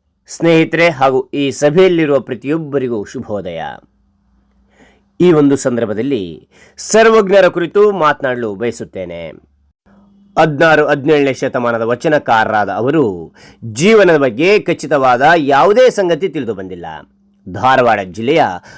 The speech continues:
ಅಂಬಲೂರಿನಲ್ಲಿ ಜನನ. ಸರ್ವಜ್ಞರ ರಚನೆಗಳನ್ನು ವಚನಗಳು ಎಂದು ಕರೆಯುವುದು ರೂಢಿಯಲ್ಲಿದ್ದರೂ ಅವು ವಾಸ್ತವವಾಗಿ ತ್ರಿಪದಿಗಳು. ಅವರ ಹೆಸರಿನಲ್ಲಿ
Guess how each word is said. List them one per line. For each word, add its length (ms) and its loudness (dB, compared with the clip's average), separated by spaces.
ಅಂಬಲೂರಿನಲ್ಲಿ 800 2
ಜನನ. 300 -12
ಸರ್ವಜ್ಞರ 680 2
ರಚನೆಗಳನ್ನು 920 -2
ವಚನಗಳು 840 4
ಎಂದು 400 2
ಕರೆಯುವುದು 760 -2
ರೂಢಿಯಲ್ಲಿದ್ದರೂ 840 0
ಅವು 380 2
ವಾಸ್ತವವಾಗಿ 1120 -2
ತ್ರಿಪದಿಗಳು. 720 -6
ಅವರ 200 2
ಹೆಸರಿನಲ್ಲಿ 840 -4